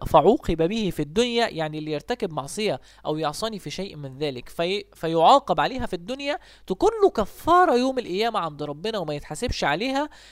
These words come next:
"ومن أصاب من ذلك شيئاً"، يعني برضو اللي يرتكب حاجة زي كده وفست-، فستره الله فأمره إلى الله، اللي يغلط أو يعمل حاجة غلط أنا نهيته عنها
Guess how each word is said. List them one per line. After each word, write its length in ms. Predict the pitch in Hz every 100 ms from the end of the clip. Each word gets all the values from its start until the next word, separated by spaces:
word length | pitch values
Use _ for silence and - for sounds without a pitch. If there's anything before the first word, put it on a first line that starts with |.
| -
"ومن 260 | 165 202 220
أصاب 460 | - - 320 320 202
من 140 | 156
ذلك 340 | 165 208 196
شيئاً"، 320 | 160 190 208 165
يعني 300 | 151 135 135
برضو 300 | 185 180 156
اللي 140 | 139
يرتكب 400 | 127 - - -
حاجة 240 | 190 185
زي 200 | 151 135
كده 280 | - 160 131 - - -
وفست-، 640 | 151 196 175 - 175 -
فستره 640 | - 165 156 156 202 262 175
الله 320 | 156 196 233 - _ -
فأمره 600 | 160 160 151 226 226 175
إلى 160 | 151
الله، 340 | 139 151 208 -
اللي 240 | 143 143
يغلط 400 | 208 196 147 -
أو 100 | 127
يعمل 300 | 156 190 156
حاجة 300 | - 196 147
غلط 320 | 135 175 143 -
أنا 160 | 196
نهيته 340 | 160 151 202 170
عنها 360 | 190 202 220